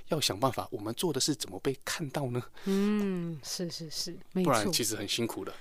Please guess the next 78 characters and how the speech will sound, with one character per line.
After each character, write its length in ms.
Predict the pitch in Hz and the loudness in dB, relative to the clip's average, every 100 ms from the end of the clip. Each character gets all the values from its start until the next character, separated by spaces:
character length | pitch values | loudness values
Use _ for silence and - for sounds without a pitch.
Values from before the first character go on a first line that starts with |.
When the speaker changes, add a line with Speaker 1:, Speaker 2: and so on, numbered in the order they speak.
| - - | -14 -4
Speaker 2:
真 180 | 180 | 0
的， 140 | 185 175 | 2 0
真 200 | 180 170 | 0 0
的， 100 | 165 160 202 | 0 -4 -6
Speaker 1:
是 80 | - | 2
啊。 40 | |
Speaker 2:
在 100 | 220 | 4
这 160 | 202 196 | 4 4
个 80 | 180 | 2
社 320 | - 208 190 | 4 4 4
会 180 | 202 180 | 4 2
招 300 | - 180 185 | 2 2 4
总 300 | 185 - 170 | 2 -2 -2
监 300 | - 175 180 | 0 0 2
这 100 | 196 | 4
样 160 | 190 175 | 4 4
洗 300 | - - 185 | -2 -4 -6
哈， 320 | 208 - 180 185 | -6 -8 -8 -2
不 220 | 185 175 | 4 4
简 320 | 170 175 170 165 | 4 -2 -2 -4
单 220 | 180 180 | -4 -2
啊。 40 | |
Speaker 1:
是 180 | 180 127 101 | 0 0 -2
啊， 100 | 95 | -4
所 120 | - | -2
以， 60 | 117 - | 0 0
哎， 60 | |
你 160 | 160 147 | -2 0
刚 100 | 127 | 2
才 80 | 117 | 2
问 160 | 117 | 2
我 60 | 104 | 2
什 100 | 104 | 0
么 80 | 104 | -2
问 80 | 107 | -2
题？ 80 | 107 117 | 0 6
我 60 | |
为 60 | 143 | 6
什 120 | 127 | 6
么 80 | 107 - - | 2 0 4
聊 160 | 127 | 8
到 100 | 147 | 8
这 120 | 139 | 8
里 120 | 117 98 | 6 6
来 140 | 95 | 0
了？ 140 | 113 - - - 208 180 | -2 -4 -2 0 2 4
Speaker 2:
<laughs> 440 | 302 165 170 180 | 6 8 6 6
就 120 | 247 | 4
是 140 | 277 254 | 2 2
那 120 | 240 | 2
个 120 | 214 | 2
压 180 | 196 196 | 6 6
力， 140 | 208 170 | 6 4
压 160 | 180 | 4
力， 60 | 180 | 6
Speaker 1:
啊， 160 | 170 - | 4 2
对， 140 | 123 | 6
对， 160 | 120 113 | 6 8
对， 160 | 110 | 6
对， 100 | 104 101 | 6 2
对， 120 | 104 | 0
Speaker 2:
压 60 | 104 | 4
力。 60 | |
Speaker 1:
对， 160 | 165 147 | 8 8
好， 180 | - 110 | 8 2
我 180 | 110 | 2
就 120 | 107 143 | 2 10
是 80 | |
要 100 | 151 | 10
讲 160 | 127 101 | 10 2
这 100 | 113 | -2
个， 160 | 101 - | -4 -4
就 120 | - | -4
是 180 | - 190 | -2 2
有 120 | 127 | 0
时 120 | 110 160 | 4 4
候 100 | 131 | 6
的 140 | 107 | 2